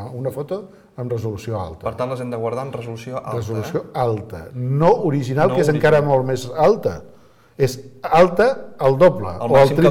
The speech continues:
Speaker 2: dona la càmera.
Speaker 1: El màxim que... Sí, clar, i tal com estan fent les càmeres,
Speaker 2: I cada
Speaker 1: cada
Speaker 2: cop
Speaker 1: vegada,
Speaker 2: tenen
Speaker 1: cada,
Speaker 2: més.
Speaker 1: sí, sí, cada cop és més. Les de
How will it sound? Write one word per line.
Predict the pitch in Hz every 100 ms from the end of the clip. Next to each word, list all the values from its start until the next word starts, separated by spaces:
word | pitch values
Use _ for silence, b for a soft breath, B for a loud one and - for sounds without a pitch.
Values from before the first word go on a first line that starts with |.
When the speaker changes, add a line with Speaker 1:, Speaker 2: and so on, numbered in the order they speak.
| 143
Speaker 2:
dona | 127
la | 110
càmera. | 131 110 104
Speaker 1:
El | 120
màxim | 117 117 156
que... | 143 139
Sí, | - 123
clar, | 131 117
i | 92 92 -
tal | 110
com | 113 113
estan | 113 107
fent | 113
les | 107 -
càmeres, | 117 135 165 208 - b b
Speaker 2:
I | 120
cada | - 110
Speaker 1:
cada | 120
Speaker 2:
cop | 117
Speaker 1:
vegada, | 117 127
Speaker 2:
tenen | 117 117 -
Speaker 1:
cada, | 120 117 113 110
Speaker 2:
més. | 101
Speaker 1:
sí, | 101
sí, | 113 104
cada | 107 110
cop | 127
és | 120
més. | 104 98 B B B _
Les | 139 127 - - _
de | 135 131